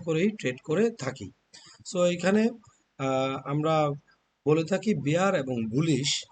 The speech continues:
অর্থাৎ এখানে বাই সেল দুইটা দেশের কারেন্সি, একটা দেশের কারেন্সির সাথে আরেকটা দেশের কারেন্সি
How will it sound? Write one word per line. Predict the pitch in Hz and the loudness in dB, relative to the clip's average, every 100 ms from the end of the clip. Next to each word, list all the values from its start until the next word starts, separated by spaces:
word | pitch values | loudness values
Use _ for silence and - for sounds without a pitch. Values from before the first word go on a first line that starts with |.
| _ _ _ - | _ _ _ -14
অর্থাৎ | 104 113 - | -8 -8 -8
এখানে | - 127 160 175 | -12 -8 -2 -2
বাই | 170 123 131 180 | -2 -2 0 0
সেল | 185 - 165 151 | 0 0 0 0
দুইটা | 135 143 190 | -2 -2 -2
দেশের | 175 190 175 | -2 -4 -4
কারেন্সি, | 147 151 160 170 | -4 -4 -4 -6
একটা | 143 160 | -6 -8
দেশের | 156 165 | -6 -6
কারেন্সির | 170 151 147 160 | -6 -6 -4 -6
সাথে | 175 175 | -6 -4
আরেকটা | 156 143 165 156 - - _ 147 143 | -4 -4 -6 -10 -14 -20 _ -4 -2
দেশের | 151 147 175 | -2 -2 -4
কারেন্সি | 143 143 160 - 196 | -2 -2 -2 -4 -4